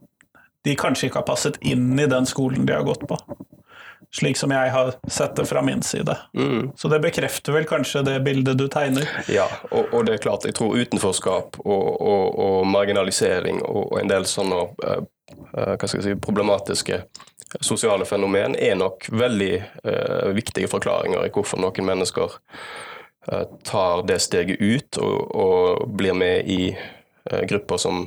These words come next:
Speaker 2: eh, bruker vold. Eh, så det er ikke forklaringer vi kan, vi kan legge vekk. Eh, men samtidig så er der mange tusen, titusenvis av mennesker som er både,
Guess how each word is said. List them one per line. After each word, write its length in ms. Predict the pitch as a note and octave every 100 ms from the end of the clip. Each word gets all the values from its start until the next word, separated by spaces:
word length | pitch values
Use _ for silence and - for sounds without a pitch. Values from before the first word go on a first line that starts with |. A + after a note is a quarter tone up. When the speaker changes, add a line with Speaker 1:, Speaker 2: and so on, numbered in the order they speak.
| A2+ _ _ _ - -
Speaker 2:
eh, 240 | - - -
bruker 480 | G2 G2+ F#2 - -
vold. 240 | F#2+ C3 - - - - _
Eh, 200 | - F#2+ G2
så 160 | -
det 60 | G2+
er 100 | G2
ikke 140 | -
forklaringer 340 | - B2 - F#2+
vi 100 | F2+
kan, 240 | - F2+ F#2 G2
vi 80 |
kan 240 | F2+ F#2 F#2+
legge 240 | F#2 F#2+
vekk. 320 | C3 - - - - -
Eh, 340 | G2 G2 G2+ -
men 240 | - G#2+
samtidig 480 | G#2+ G#2+ G2+ G2 F#2+
så 160 | - G2+
er 80 |
der 240 | G2+ - - - _ -
mange 400 | G#2 G#2 F#2+ F#2+ - -
tusen, 460 | A2+ - G#2+ A#2+ -
titusenvis 720 | - G#2 G#2 F#2+ G2+ G2+ G2+
av 80 | F#2+
mennesker 400 | G2 G2 F#2+ G2
som 240 | G#2+ G2 G2
er 240 | F#2 F#2
både, 320 | G2 F#2+ F#2+